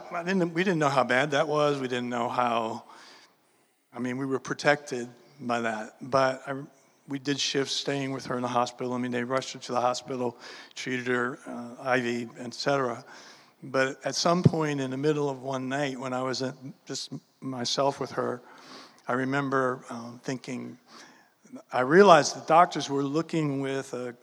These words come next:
into her eyes, and I'm like, "Why are they looking into her eyes?"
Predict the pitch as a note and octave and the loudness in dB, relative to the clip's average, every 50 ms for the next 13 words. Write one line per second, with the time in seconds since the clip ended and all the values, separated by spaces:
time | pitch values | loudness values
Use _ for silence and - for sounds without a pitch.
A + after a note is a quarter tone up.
0 | _ - - E3+ F3+ E3+ - - - - D3 C3 C3 - C3+ C#3 D3+ D#3+ C#3 A#2 | _ 0 2 2 2 2 0 -2 -4 -2 -2 -2 2 6 6 6 8 6 4 0
1 | G2+ G#2+ A#2+ C3 C#3 - D3 C3+ C3 B2+ C3+ C3 B2 A#2 A2+ - - - - - | -2 -4 -6 -6 -6 -4 -2 -2 -2 -2 -2 -4 -4 -6 -8 -14 -20 -20 -20 -20
2 | - - - _ - A#2 A#2+ C#3+ F3+ G#3 F3+ D#3+ D#3 E3 E3 D#3+ - D3+ D3+ D3 | -20 -20 -20 _ -4 -2 0 0 0 0 0 2 2 2 2 0 0 -4 -6 -6
3 | C3+ - - C#3 B2+ B2 A#2+ A#2 B2 C3+ D3+ C#3 A2+ A2 A#2+ A#2+ - - | -6 -6 -6 -6 -6 -4 -4 -4 -2 -2 -4 -4 -6 -8 -10 -12 -12 -14